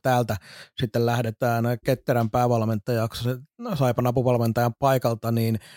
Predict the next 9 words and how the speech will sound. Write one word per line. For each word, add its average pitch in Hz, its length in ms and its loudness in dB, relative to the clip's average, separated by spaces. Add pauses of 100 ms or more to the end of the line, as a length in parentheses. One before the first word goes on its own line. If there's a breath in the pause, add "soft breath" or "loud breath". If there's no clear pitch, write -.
(220 loud breath)
onhan 170 240 2
siinä 202 240 0 (300)
kuitenkin 185 560 2
jonkinlaista 151 920 4
positiivista 131 840 2 (180)
kaikua 131 480 2
myös 127 440 4 (160)
sille 131 240 2
yhteistyöllekin, 117 1120 0